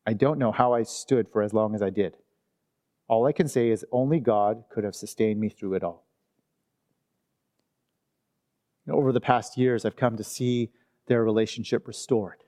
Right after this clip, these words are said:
They both love God and are serving God in their church. And this story is by no means an example of how every relationship is meant to turn out.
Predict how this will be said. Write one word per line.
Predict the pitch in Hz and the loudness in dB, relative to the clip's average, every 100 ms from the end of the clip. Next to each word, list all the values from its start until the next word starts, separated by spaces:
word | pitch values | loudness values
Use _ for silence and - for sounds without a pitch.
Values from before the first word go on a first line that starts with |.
| _ _ _ _ _ _ _ _ _ _ 120 | _ _ _ _ _ _ _ _ _ _ -10
They | |
both | 107 120 - | -2 -2 0
love | 120 127 113 | 0 0 0
God | 131 120 123 113 | 0 0 0 -4
and | 95 | -10
are | 92 | -14
serving | - - 139 131 131 | -12 0 2 2 0
God | 123 117 117 117 | 0 2 2 0
in | 101 | -4
their | 98 | -12
church. | 92 - 123 123 - - _ _ _ _ _ _ _ _ _ _ _ _ _ _ _ | -16 -4 -2 -2 -6 -20 _ _ _ _ _ _ _ _ _ _ _ _ _ _ _
And | 131 | 0
this | 175 - | 0 0
story | - - 214 220 185 | -6 0 2 4 2
is | 139 | 0
by | - 135 | 2 0
no | 131 151 | 2 0
means | 143 147 147 143 - - _ _ | 0 0 2 0 -4 -12 _ _
an | 135 | 0
example | 139 117 135 135 120 | 2 2 2 2 0
of | 113 | 0
how | - 127 127 - | 2 2 2 -2
every | 160 180 | 0 2
relationship | 156 127 131 135 123 131 | 2 2 0 -2 -4 -2
is | 113 101 | -2 -2
meant | 117 | -4
to | - | -4
turn | - - 107 | -8 -4 -4
out. | 107 92 - | -4 -8 -14